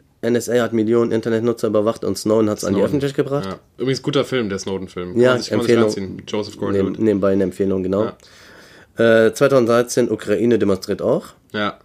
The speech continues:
Speaker 1: Und dann
Speaker 2: Richtig.
Speaker 1: kam es zur Auseinandersetzung. <clears throat> Zweitausendzehn, die Ebola bricht aus. Eine, eine der
Speaker 2: Oh,
Speaker 1: größten
Speaker 2: damn.
Speaker 1: Krankheiten,
Speaker 2: Ja.
Speaker 1: die so, äh, diese,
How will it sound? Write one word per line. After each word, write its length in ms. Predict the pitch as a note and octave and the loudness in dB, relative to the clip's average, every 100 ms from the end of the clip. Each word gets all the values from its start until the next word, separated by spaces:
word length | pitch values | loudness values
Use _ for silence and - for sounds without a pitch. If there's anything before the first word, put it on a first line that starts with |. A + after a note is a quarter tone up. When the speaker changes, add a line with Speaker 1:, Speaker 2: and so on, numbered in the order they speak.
| _ | _
Speaker 1:
Und 180 | G2+ G2+ | -6 -2
dann 100 | G2 | 0
Speaker 2:
Richtig. 160 | G2 G2 | -2 0
Speaker 1:
kam 200 | G#2+ G2+ | 0 0
es 140 | - | -2
zur 240 | - F#2+ F#2 | -4 -2 -2
Auseinandersetzung. 840 | F2+ G#2+ C#3 C#3+ D3 - E3 F#3+ - _ _ _ _ _ - - _ - | -2 0 2 2 0 0 0 0 -8 _ _ _ _ _ -20 -20 _ -6
<clears throat> 600 | - - E3 E3 C3 A2 | -4 2 4 6 4 2
Zweitausendzehn, 640 | D3+ D#3+ E3 - F3+ C#3+ | 2 4 4 4 2 2
die 100 | A2+ | 2
Ebola 260 | D3+ D3+ A2+ | 2 2 2
bricht 260 | - G#2 G#2 | 0 -4 -2
aus. 160 | G2+ | -2
Eine, 320 | - C3 C3 B2+ | -2 -2 -2 0
eine 160 | C3+ | 0
der 80 | C3+ | 2
Speaker 2:
Oh, 40 | |
Speaker 1:
größten 500 | C3+ C3+ A#2+ B2+ A#2+ | 0 0 0 0 0
Speaker 2:
damn. 120 | B2 A2 | -2 -4
Speaker 1:
Krankheiten, 800 | B2+ C3+ C3 A2+ - A#2+ A#2 G#2+ | -2 0 0 0 0 0 0 0
Speaker 2:
Ja. 60 | F#2 | -2
Speaker 1:
die 140 | A2+ | -2
so, 260 | A2 A#2 A#2 | 0 0 2
äh, 300 | A2 G#2+ G2+ | 2 0 -2
diese, 480 | G#2+ G#2+ G#2+ G2+ | -6 -4 -2 -4